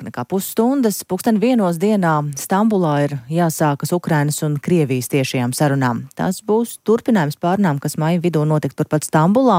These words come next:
un bija pirmā abu karojošo pušu tikšanās kopš divtūkstoš divdesmit otrā gada. Šodien gaisotne ir gaidāma saspringta. Krievija joprojām nav atklājusi savas prasības Ukrainā, un, uh,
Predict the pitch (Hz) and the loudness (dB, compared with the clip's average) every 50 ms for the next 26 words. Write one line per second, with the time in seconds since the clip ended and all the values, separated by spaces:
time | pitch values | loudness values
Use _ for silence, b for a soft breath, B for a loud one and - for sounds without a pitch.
0 | 160 170 190 165 165 185 180 - _ _ _ _ - - 202 208 208 220 220 214 | 2 2 2 2 2 0 0 -2 _ _ _ _ -2 0 0 2 4 2 2 2
1 | - - 160 165 156 170 160 - 156 147 143 139 139 135 131 - 147 135 135 B | 0 -2 -4 -4 -4 -4 -6 -4 -2 -2 -2 -2 -2 -4 -4 -4 -6 -6 -6 B
2 | B B B B B B B B - 147 147 147 143 - - - 143 135 135 127 | B B B B B B B B -2 -2 0 -2 -2 -4 -2 -2 -2 -2 -2 -2
3 | - 151 - - - 139 131 127 - - 139 127 135 151 147 139 - 139 131 - | -4 -4 -4 -4 -2 -2 -2 -2 -2 -2 -4 0 2 2 2 2 2 0 -2 -2
4 | - 147 143 139 - 151 139 135 143 - 156 156 - 156 151 147 - - 127 123 | -2 -2 0 0 0 0 0 0 -2 -2 -2 -2 0 2 2 2 0 0 -2 -2
5 | 120 135 127 123 - 113 131 135 - - - - 202 214 254 277 269 240 220 214 | 0 0 -2 -2 -2 -4 -6 -8 -10 -4 0 2 4 4 4 4 4 4 4 2
6 | 214 214 - 202 180 180 - 165 143 131 - 143 147 147 143 139 143 - - 160 | 2 2 0 0 -2 -2 -2 -4 -4 -4 -2 -2 0 0 0 -2 -2 0 0 0
7 | 160 - - - 226 240 262 254 - - _ _ _ _ _ - - - 165 156 | 0 0 -2 -2 0 0 0 0 -2 -4 _ _ _ _ _ -6 -2 0 2 2
8 | 143 143 139 143 135 - 151 151 147 139 143 147 147 151 156 180 208 - - 247 | 2 2 2 0 0 0 0 0 0 0 0 0 2 2 2 2 0 0 0 0
9 | 233 233 233 233 233 - - 240 - B B B B B B B B B - - | 2 2 2 0 0 -2 -2 -4 -4 B B B B B B B B B -6 0
10 | - 208 202 185 - - 202 196 208 - - 196 180 170 - - 196 - - 185 | 0 0 0 0 -2 0 0 0 0 0 0 -2 -2 -2 -2 -2 -2 -2 0 0
11 | 170 165 165 160 160 156 156 147 147 - _ _ 226 _ _ - 165 160 160 160 | 0 2 2 2 2 0 0 -2 -6 -12 _ _ _ _ _ -6 -4 -2 -2 -2
12 | 160 160 156 151 | 0 0 0 0